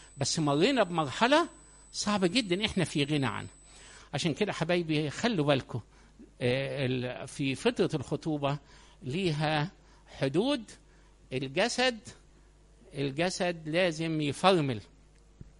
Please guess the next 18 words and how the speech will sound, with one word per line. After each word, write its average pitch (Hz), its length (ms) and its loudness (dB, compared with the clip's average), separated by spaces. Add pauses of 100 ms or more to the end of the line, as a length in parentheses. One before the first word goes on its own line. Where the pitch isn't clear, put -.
(920)
آه، 135 320 2
ودايمًا 165 540 2
عادة 156 380 0
بنقول 160 540 -2 (540)
إن 151 180 -4
البنت 156 500 -2
هي 147 420 0 (680)
ال-، 135 800 -4 (1120)
اللي 135 180 -8
بتخسر. 123 560 -4 (1160)
آه، 127 320 -6
خلوا 202 300 -2
بالكم، 175 280 -2
اوعوا 208 300 0
العاطفة 160 500 -2
هي 175 160 0
اللي 160 160 -2
تقود. 165 420 -2